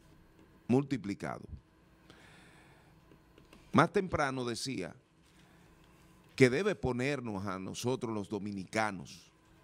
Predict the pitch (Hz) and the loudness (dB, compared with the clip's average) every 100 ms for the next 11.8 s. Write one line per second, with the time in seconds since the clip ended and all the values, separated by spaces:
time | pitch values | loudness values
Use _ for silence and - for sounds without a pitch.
0 | - - - - - - - - - - | -20 -20 -20 -20 -20 -20 -20 -20 -20 -20
1 | - - - - - 120 113 104 98 90 | -20 -20 -20 -16 2 4 4 -2 -4 -4
2 | - 98 87 78 64 - _ - - - | -2 -2 -4 -6 -14 -20 _ -20 -20 -20
3 | - - - - - - - - - - | -20 -20 -20 -20 -20 -20 -20 -20 -20 -20
4 | - - - - - - - - - - | -20 -20 -20 -20 -20 -20 -20 -20 -14 2
5 | 127 139 160 131 139 147 143 135 139 135 | 4 4 -2 -2 -4 -2 -2 -2 -4 -6
6 | 135 - 113 - 95 117 127 123 107 120 | -8 -6 -6 -6 -4 -2 -2 -4 -6 -6
7 | 117 113 - - _ - - - - - | -6 -8 -18 -20 _ -20 -20 -20 -20 -20
8 | - - 117 113 113 113 131 120 113 117 | -6 2 2 2 -4 -4 -4 -4 -4 -4
9 | 123 101 113 - - - 110 123 117 113 | -6 -6 -6 -6 -14 0 2 2 -2 -2
10 | 120 117 107 107 98 90 107 110 101 101 | -2 -4 -4 -4 -6 -8 -6 -4 -6 -6
11 | 101 95 90 85 85 92 98 | -6 -8 -6 -4 -2 -4 -4